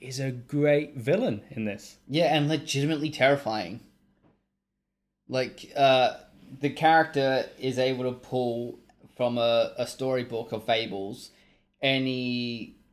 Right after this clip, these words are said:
Speaker 2: character she wants, but they're all twisted, like the big bad wolf tearing through a picnic and, like, ravi-, like, like, blood everywhere. And she's not to be messed with. Even, like, the gingerbread man's a psycho.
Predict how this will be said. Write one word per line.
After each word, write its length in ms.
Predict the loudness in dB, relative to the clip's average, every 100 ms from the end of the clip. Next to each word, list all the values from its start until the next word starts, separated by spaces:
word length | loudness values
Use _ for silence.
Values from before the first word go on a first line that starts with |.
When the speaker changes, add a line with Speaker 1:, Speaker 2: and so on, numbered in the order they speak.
| _
Speaker 2:
character 400 | -4 -2 -2 -4
she 180 | -10 -10
wants, 400 | -4 -4 -4 -10
but 180 | -18 -4
they're 140 | 0
all 120 | 0
twisted, 640 | -2 -2 -4 -4 -10 -10 -4
like 380 | -2 -2 -6 -12
the 80 |
big 280 | -6 -6 -2
bad 280 | 0 0 -2
wolf 420 | -6 -6 -8 -14 _ _ _ _ _ -14
tearing 380 | 0 2 2
through 220 | -2 -4 -4
a 40 |
picnic 460 | -2 -6 -4 -8 -6
and, 140 | -4
like, 200 | -2 -4
ravi-, 500 | -2 4 4 4 -2
like, 340 | 0 0 0 -4
like, 420 | -4 -4 -10 _
blood 260 | -2 2 2
everywhere. 600 | 0 -2 -2 -2 -2 -6 _ _ _ -10
And 260 | -4 -4 -6
she's 340 | -8 -8 -4
not 140 | -4 -2
to 60 |
be 60 | -2
messed 280 | -2 -2 -4
with. 320 | -12 -12 -12
Even, 200 | -8 -6
like, 240 | -2 -2 -4
the 60 |
gingerbread 540 | -8 -6 -6 -2 -4 -4
man's 280 | -8 -10 -10
a 40 |
psycho. 460 | -6 -6 -6 -12